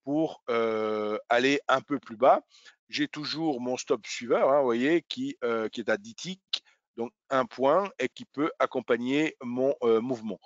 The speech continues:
Je reviens sur ce que je disais, je veux mettre ma stratégie en automatique. Je vais cliquer sur le bouton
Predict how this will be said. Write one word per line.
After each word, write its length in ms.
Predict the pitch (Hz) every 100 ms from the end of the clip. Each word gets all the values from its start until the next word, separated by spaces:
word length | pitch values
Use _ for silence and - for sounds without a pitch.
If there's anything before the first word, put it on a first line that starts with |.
| - _ _ _
Je 160 | - -
reviens 400 | 190 185 190 202
sur 140 | 165
ce 60 | -
que 80 | 160
je 60 |
disais, 420 | 139 151 160 160 - _ _ _ _
je 160 | 113 147
veux 320 | 135 160 165
mettre 320 | 131 156 214 -
ma 140 | 151
stratégie 600 | - 147 143 139 127 147 135
en 120 | 131
automatique. 640 | 123 123 117 190 214 - - _ _ _
Je 140 | -
vais 140 | 139 139
cliquer 360 | - 147 165 143
sur 120 | 131
le 60 |
bouton 320 | 127 131 139